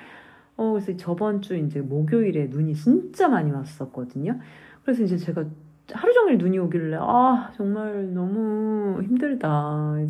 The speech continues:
진짜 썰매 타러 가야 되는데." 그날 또 회사에서 막 너무 이상한 회의가 많아가지고 정말 크게 고통받았는데,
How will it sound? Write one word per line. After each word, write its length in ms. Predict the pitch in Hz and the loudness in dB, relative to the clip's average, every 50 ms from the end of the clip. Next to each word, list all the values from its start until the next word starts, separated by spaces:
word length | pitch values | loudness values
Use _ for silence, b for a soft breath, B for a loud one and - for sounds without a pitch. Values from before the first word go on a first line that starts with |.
| 151 | -4
진짜 320 | - 156 156 151 - - 156 | -6 -8 -8 -8 -8 -10 -8
썰매 300 | 156 226 233 240 254 247 | -8 -6 -6 -4 -6 -4
타러 240 | - 247 226 202 | -4 -2 -2 -2
가야 280 | 202 - - 147 147 165 | -4 -4 -6 -6 -6 -4
되는데." 760 | 170 175 170 170 160 156 156 151 151 151 151 151 156 156 156 160 | -4 -4 -6 -4 -4 -6 -6 -6 -4 -4 -4 -2 -4 -4 -6 -2
그날 460 | - 220 220 240 233 220 208 220 - | 2 4 6 6 6 4 2 -2 -2
또 180 | - 185 202 | 0 0 2
회사에서 460 | 220 226 226 269 262 240 220 214 185 175 | 0 0 0 -2 -2 -2 -2 -2 -4 -4
막 440 | 175 175 180 180 - - - 202 196 | -4 -4 -4 -6 -6 -8 -10 -8 -6
너무 460 | 208 214 220 240 254 269 269 269 262 | -4 -2 0 0 0 0 -2 0 -2
이상한 400 | 214 190 - 240 233 240 240 226 | -2 0 0 0 0 2 2 2
회의가 300 | 233 233 240 233 233 208 | 2 2 0 0 0 -2
많아가지고 680 | 180 170 170 180 196 208 208 208 196 180 180 - 151 147 | -2 -2 -4 -4 -4 -4 -4 -4 -4 -6 -6 -6 -6 -6
정말 300 | 151 160 160 165 165 156 | -6 -8 -10 -10 -12 -14
크게 200 | - - - 285 | -16 -12 -10 -10
고통받았는데, 1040 | 277 - 233 240 - 208 180 175 156 151 - 151 151 151 151 151 151 185 175 156 | -6 -6 -8 -6 -6 -8 -6 -6 -8 -8 -6 -4 -2 -2 -2 -2 -2 -4 -6 -8